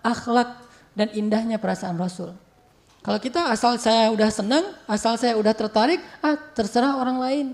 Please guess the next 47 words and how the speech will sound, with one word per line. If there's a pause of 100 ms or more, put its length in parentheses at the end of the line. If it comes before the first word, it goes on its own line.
(320)
Kalau
Rasul
nggak. (720)
Kalau
beliau
tertarik,
tapi
orang
lain
juga
tertarik
nih,
bersaing
nih,
"Ah,
saya
mah
nggak
mau
bersaing
sama
Zaid."
Karena
kalau
bersaing
kasihan
Zaid
atuh. (420)
Rasul
saingan
sama
Zaid,
dapetin
Zainab,
ya
pasti
kalah
telak
atuh
Za-,
Ros-,
eh,
Zaidnya. (320)
Rasul
orang
paling
keren